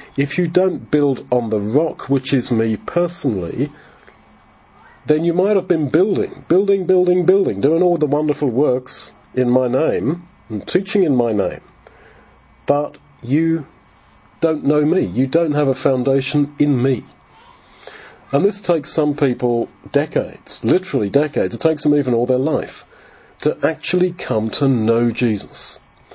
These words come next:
Now, we've got to ask ourselves really and seriously, do we really know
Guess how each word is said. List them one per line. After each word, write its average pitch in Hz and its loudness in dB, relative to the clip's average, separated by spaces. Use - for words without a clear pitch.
Now, 151 0
we've 147 0
got 196 4
to 151 2
ask 175 -2
ourselves 104 0
really 151 2
and 104 0
seriously, 120 -2
do 151 2
we 160 0
really 151 0
know 139 0